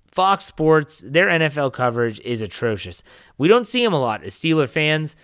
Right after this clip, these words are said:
but when they do, uh, you realize how good C B S is in comparison.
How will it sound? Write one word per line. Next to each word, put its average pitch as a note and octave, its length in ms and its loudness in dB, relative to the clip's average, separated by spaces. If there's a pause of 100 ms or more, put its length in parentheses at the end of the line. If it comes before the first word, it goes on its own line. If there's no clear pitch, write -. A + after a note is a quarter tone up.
(300)
but C3+ 160 0
when D3 140 0
they G#3 140 0
do, F3 360 4
uh, C#3 40 4
you C3+ 180 -2
realize E3 440 2
how C#3+ 140 -2
good C#3 280 0
C D3+ 180 -6
B C#3 160 0
S C3+ 180 0
is B2+ 140 -4
in B2 140 -4
comparison. G#2 580 -6